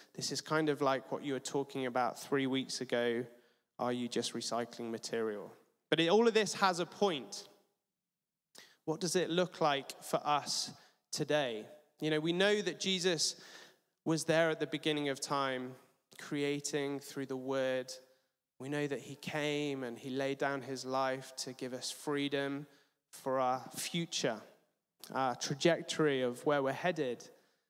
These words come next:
We know that he will come again one day and everything that is wrong will be set right. But what about this messy middle? What does it look like to live in the way and the truth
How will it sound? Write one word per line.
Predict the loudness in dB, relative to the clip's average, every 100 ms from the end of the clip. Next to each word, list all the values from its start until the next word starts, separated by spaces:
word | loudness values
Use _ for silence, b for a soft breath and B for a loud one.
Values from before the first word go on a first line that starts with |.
| _
We | -4 0
know | 2
that | 2
he | 2
will | 0
come | 0 0 2 2
again | 2 2 2
one | 2
day | 2 0 0
and |
everything | 0 2 0 0 0
that | 0
is | 0 -2
wrong | 0 0 2
will | -2
be | -2 -2
set | -2 -2 -2
right. | 0 2 2 -2
But | -2
what | 0
about | 2 2 2
this | 0 0
messy | 0 0 0 -2 0
middle? | 2 2 2 0
What | 0
does | 0 0
it |
look | 0 0
like | 2 2 0 -4
to | 0
live | 0 0
in | 0
the | 0
way | 2 2
and | 2
the | -2
truth | 0 2 2 0 -12